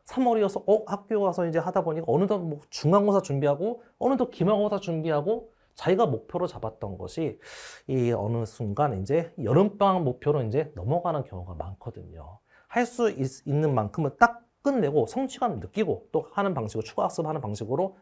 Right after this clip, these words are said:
여러분이 가는 게 좋아. 목표를 구체적으로 잡고 그다음에 너무 크게 잡지 않고 적당히 잡으면서 가시면 돼요. 어, 쌤이 추천하는 목표는, 음, 나 고삼들 수능 기본기를 좀 확실하게 다져야 돼.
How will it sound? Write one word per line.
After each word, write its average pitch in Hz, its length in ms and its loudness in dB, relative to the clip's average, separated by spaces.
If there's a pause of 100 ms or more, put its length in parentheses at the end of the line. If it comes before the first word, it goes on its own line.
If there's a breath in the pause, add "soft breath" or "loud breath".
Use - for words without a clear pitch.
여러분이 113 260 0
가는 107 220 -10
게 104 100 -8
좋아. - 280 -16 (260 soft breath)
목표를 185 400 2
구체적으로 170 440 2
잡고 160 600 0
그다음에 135 440 2 (180 loud breath)
너무 143 400 0 (460)
크게 160 420 0
잡지 - 260 -10
않고 147 380 -4 (180 loud breath)
적당히 143 400 -2
잡으면서 101 400 -8
가시면 95 360 -12
돼요. 85 280 -16 (420 loud breath)
어, 175 120 2
쌤이 220 220 2
추천하는 247 420 2
목표는, 180 460 4
음, 151 320 -2
나 196 120 2
고삼들 160 580 4 (600 loud breath)
수능 294 280 4
기본기를 208 500 4
좀 160 100 -2
확실하게 262 720 0 (420)
다져야 131 400 2
돼. 104 200 -2